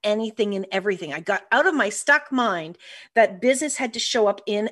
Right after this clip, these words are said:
a certain way that it always had or what I had decided. And I was willing to do whatever it was. And I was willing to stop judging myself in those choices. Well, I'll tell you, my friends,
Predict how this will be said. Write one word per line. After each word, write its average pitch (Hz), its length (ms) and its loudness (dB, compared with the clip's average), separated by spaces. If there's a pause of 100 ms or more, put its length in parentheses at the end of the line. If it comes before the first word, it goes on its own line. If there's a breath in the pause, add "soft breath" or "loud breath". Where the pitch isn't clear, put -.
a 226 120 0
certain 214 600 -2
way 190 300 4
that 185 160 0
it 196 180 -6
always 175 400 -2
had 247 220 0
or 185 120 -2
what 190 180 0
I 190 100 2
had 185 180 0
decided. 262 720 -2 (580 loud breath)
And 233 340 4
I 233 120 4
was 220 240 -4
willing 294 380 2
to 311 120 -2
do 220 260 -2
whatever 185 640 0
it - 200 -4
was. 254 240 0
And 240 120 0
I 226 60 2
was 214 180 -4
willing 311 320 -2
to 330 80 -8
stop 220 340 -2
judging 240 600 0
myself 214 640 2
in 190 120 -4
those 185 200 -4
choices. - 720 -6 (880 soft breath)
Well, 202 160 -4
I'll 220 120 -4
tell - 300 -8
you, 320 140 -4
my 175 140 -6
friends, - 560 -12